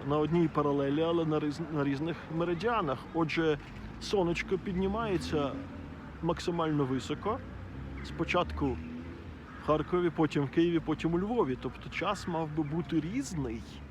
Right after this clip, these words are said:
І от коли з'явилася залізниця, телеграф, то тоді запровадили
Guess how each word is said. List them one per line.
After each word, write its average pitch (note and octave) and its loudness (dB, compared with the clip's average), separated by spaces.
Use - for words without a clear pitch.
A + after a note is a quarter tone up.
І E3 6
от D3+ 4
коли E3 4
з'явилася D3+ 0
залізниця, E3 -2
телеграф, C3+ 0
то C3 0
тоді D3+ -4
запровадили C#3+ 0